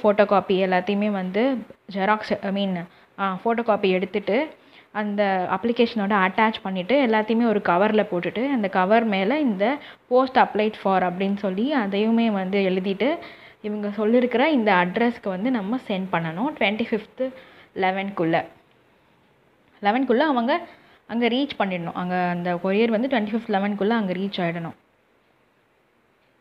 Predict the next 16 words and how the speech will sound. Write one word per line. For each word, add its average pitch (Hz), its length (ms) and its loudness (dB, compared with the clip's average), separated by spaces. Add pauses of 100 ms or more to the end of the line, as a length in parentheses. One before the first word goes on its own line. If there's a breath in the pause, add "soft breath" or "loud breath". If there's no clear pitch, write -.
(1080)
So, 262 160 0
இதுல 233 220 2
வந்து 247 260 4
extra 233 380 2
general 214 560 4
instructions 214 480 -2
வந்து 196 240 -2
போட்டிருக்காங்க. 196 720 0
So, 214 180 -4
இதையுமே 214 320 0
ஒரு 220 80 2
வாட்டி 190 220 0
read 196 220 0
பண்ணிக்கோங்க. 185 680 -6 (760 soft breath)
அடுத்து 220 260 -2
வந்து 269 380 2